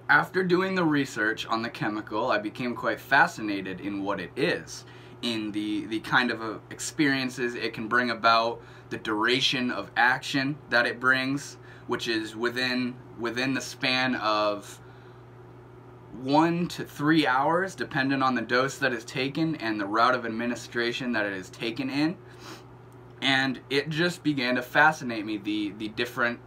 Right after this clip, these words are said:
aspects of the ketamine experience. So I got myself some ketamine in the form of crystal rocks,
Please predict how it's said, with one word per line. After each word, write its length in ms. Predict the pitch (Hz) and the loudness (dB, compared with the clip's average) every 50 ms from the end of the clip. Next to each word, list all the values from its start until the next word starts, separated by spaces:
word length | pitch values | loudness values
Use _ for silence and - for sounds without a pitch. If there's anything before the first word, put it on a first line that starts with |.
| - - | -4 2
aspects 640 | 117 123 131 143 - - - 110 104 104 - - - | 6 6 6 6 2 -2 -2 -2 -2 -2 -2 -4 -2
of 180 | 117 120 117 110 | 0 0 0 -2
the 60 | 107 | -6
ketamine 440 | 98 - - 104 101 101 98 98 95 | -10 -6 -6 -4 -4 -2 -4 -4 -4
experience. 800 | 95 92 - - - 160 156 151 117 95 82 - - - - - - - - - - - - - - | -6 -10 -12 -6 -2 0 0 0 0 -2 -6 -10 -14 -16 -18 -18 -18 -18 -20 -18 -20 -20 -20 -20 -16
So 440 | - - - 123 113 107 107 104 - - - - - - - | -14 -6 -2 0 0 0 -2 -4 -6 -10 -18 -20 -10 -4 -4
I 80 | 113 | -4
got 320 | 117 120 123 127 151 160 156 | -2 2 4 4 4 4 2
myself 380 | 175 170 170 - 165 170 170 | -2 -4 -2 -2 -2 -2 -2
some 160 | - 202 196 | -4 -8 -8
ketamine 600 | 165 - 120 107 101 98 98 98 101 107 127 135 | -6 -2 -2 -2 -2 -2 -4 -6 -6 -6 -6 -6
in 140 | 101 120 117 | -6 -6 -6
the 80 | 110 107 | -6 -6
form 400 | - - 131 131 127 117 117 113 104 | -8 -8 -6 -4 -2 -2 -4 -4 -4
of 340 | 107 107 107 104 107 - | -2 -2 -2 -2 -6 -10
crystal 500 | - - - - 131 - - - 135 123 | -14 -6 -6 -4 -4 -4 -4 -4 -4 -4
rocks, 720 | 113 110 117 123 131 123 98 - - - - - - - | -4 0 4 6 6 6 6 2 -6 -12 -14 -14 -14 -14